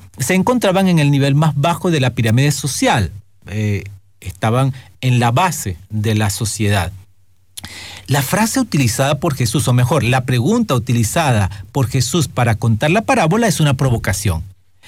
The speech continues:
porque le pregunta a los jefes religiosos, eh, que le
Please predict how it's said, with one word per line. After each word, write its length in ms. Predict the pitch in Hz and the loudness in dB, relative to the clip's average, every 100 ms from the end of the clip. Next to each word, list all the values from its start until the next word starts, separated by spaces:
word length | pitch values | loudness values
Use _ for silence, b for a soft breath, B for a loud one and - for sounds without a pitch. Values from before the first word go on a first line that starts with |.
| B - | B -4
porque 260 | 175 185 | -2 0
le 80 | 170 | -2
pregunta 580 | 147 156 175 214 233 220 | 0 0 0 0 0 0
a 120 | 156 | 0
los 160 | 147 131 | 0 0
jefes 320 | 165 160 196 | -2 -2 -2
religiosos, 840 | 185 135 - 143 151 - 196 190 b b b b b _ _ | 0 0 0 -2 -2 -2 -2 -4 b b b b b _ _
eh, 260 | 123 123 123 - | -4 -2 -2 -4
que 160 | 135 131 | -2 0
le 240 | 123 | 0